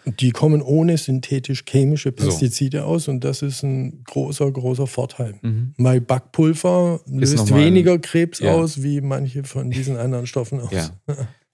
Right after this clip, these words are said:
Speaker 2: Wobei ihr auch Kupfer beispielsweise in den Böden findet, äh, was natürlich langfristig durchaus auch ein stärkeres Problem ist. Wobei auch konventionelle <clears throat> Winzerinnen und Winzer in der Vergangenheit Kupfer eingesetzt haben.
Speaker 1: Absolut,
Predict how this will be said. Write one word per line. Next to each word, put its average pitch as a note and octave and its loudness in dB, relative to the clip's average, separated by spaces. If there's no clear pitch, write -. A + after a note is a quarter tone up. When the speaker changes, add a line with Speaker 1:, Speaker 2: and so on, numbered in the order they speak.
Speaker 2:
Wobei G#2+ 2
ihr A#2+ 0
auch G#2 -2
Kupfer A2+ -4
beispielsweise F2 -4
in F#2+ -4
den F2+ -4
Böden F#2+ -4
findet, G#2 -2
äh, - -8
was G2 0
natürlich G2 -2
langfristig F#2+ -4
durchaus F2+ -4
auch - -10
ein F2+ -8
stärkeres F2 -6
Problem F#2 -4
ist. A2 -4
Wobei F#2+ 0
auch F2+ -6
konventionelle G2 2
<clears throat> - -10
Winzerinnen F#2 -2
und F2+ -4
Winzer G2 0
in F2 -4
der F#2 -4
Vergangenheit F2+ -4
Kupfer A#2+ 0
eingesetzt E2 -8
haben. E2+ -14
Speaker 1:
Absolut, G#2+ -6